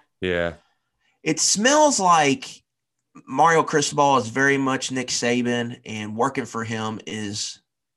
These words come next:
Speaker 2: a migraine twenty-four seven.
Speaker 1: Mm-hmm.
Speaker 2: And I don't think Moorhead was really all that into that. I think that's why he heavily looked at Kentucky.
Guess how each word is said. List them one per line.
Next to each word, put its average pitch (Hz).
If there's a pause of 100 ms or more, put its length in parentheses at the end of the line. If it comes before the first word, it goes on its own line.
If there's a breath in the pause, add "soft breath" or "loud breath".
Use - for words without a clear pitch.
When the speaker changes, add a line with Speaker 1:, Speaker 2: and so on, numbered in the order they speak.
(720)
Speaker 2:
a 113
migraine 117
twenty-four 123
seven. 127 (300)
Speaker 1:
Mm-hmm. 87 (1000)
Speaker 2:
And 107
I 113
don't 120
think 120
Moorhead 120
was 110
really 120
all 117
that 110
into 143
that. 160 (640)
I -
think 113
that's 117
why 117
he 117
heavily 123
looked 113
at 139
Kentucky. 156